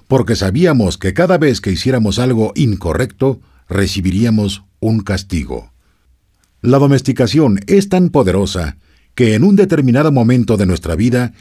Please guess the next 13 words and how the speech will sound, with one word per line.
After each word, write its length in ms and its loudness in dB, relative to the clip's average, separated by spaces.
ya 280 2
no 280 2
necesitamos 720 0
que 160 0
nadie 360 2
nos 180 0
domestique. 680 -6
No 180 2
necesitamos 640 0
que 140 -2
mamá 360 -2
o 140 -4
papá, 420 -6